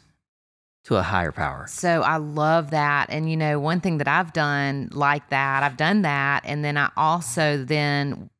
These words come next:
Speaker 2: have gone back to that list
Speaker 1: Mm.
Speaker 2: and out beside each thing I'm concerned most about or
Speaker 1: Mm-hmm.
Speaker 2: worried about or in anxiety about,
Speaker 1: Sure.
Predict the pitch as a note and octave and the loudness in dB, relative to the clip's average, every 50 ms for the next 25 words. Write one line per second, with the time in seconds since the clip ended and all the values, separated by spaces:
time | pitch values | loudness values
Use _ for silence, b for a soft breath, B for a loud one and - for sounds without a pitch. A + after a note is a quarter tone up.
0 | _ _ - C#3 D3 D3+ C#3+ - - D3 C#3+ C#3 C#3 C3 D3 C#3 C#3+ D#3+ D#3 - | _ _ -10 -4 -4 -4 -4 -2 -2 0 0 0 -2 -2 0 0 2 2 2 0
1 | - - - D3 C#3 C#3 A2+ - - B2 C#3+ D#3 D#3 C#3 A#2+ A#2+ - - - - | -2 -6 -8 -4 -2 -2 -2 -2 -2 -4 -2 0 2 2 0 0 -4 -8 -12 -6
2 | - A2 G#2+ G2+ F#2 F2+ E2 E2 B B - - D#3+ D#3 D#3 D3+ C#3+ - - - | -4 -2 0 0 -2 -2 -4 -8 B B -8 -4 -2 -2 -2 -2 -4 -6 -8 -6
3 | - D3+ D3+ - - - D#3 C#3+ - - D3 C#3+ C#3+ C#3+ - - - D#3 D#3 B2 | -2 0 0 0 0 -2 -8 -6 -2 0 2 2 2 0 -2 -4 -4 -4 -4 -4
4 | - - - - - - - _ _ - D#3+ D#3 D#3 D3+ D3 D3 C#3+ C#3+ C#3+ - | -6 -8 -12 -12 -12 -12 -16 _ _ -4 -2 0 0 0 0 0 -2 -4 -6 -8
5 | - - D3 C#3+ - - D3+ D3 D3+ D#3+ D#3+ D3 C#3 D3 C#3+ D3 C#3 - D3 B2+ | -6 -4 -4 -4 -2 -2 0 2 2 2 0 0 -2 0 0 -2 -2 -4 -4 -2
6 | C#3+ C#3 C#3 C#3+ C#3+ C#3+ C3+ A#2 A2 G#2+ C3+ C#3 D3+ D#3 D3+ D#3 D3+ D3 D3+ C3+ | 0 2 2 2 2 0 0 -2 -2 0 2 4 4 4 4 2 2 0 0 0
7 | C#3+ C#3+ C#3+ C#3+ C#3+ D3 D3 D3 C3 B2 A#2 G#2 F#2 F2+ G#2 B2+ D3+ D3+ - C#3+ | 0 0 0 0 2 2 0 0 0 -2 -2 -2 -2 -2 -4 -2 -4 -2 -2 0
8 | C#3+ D3 D3 D3 D3+ C#3+ - D3 D3 C#3+ C#3+ - F2+ F2 F2+ | 0 0 0 -2 -2 -2 0 0 2 2 2 2 0 -4 -6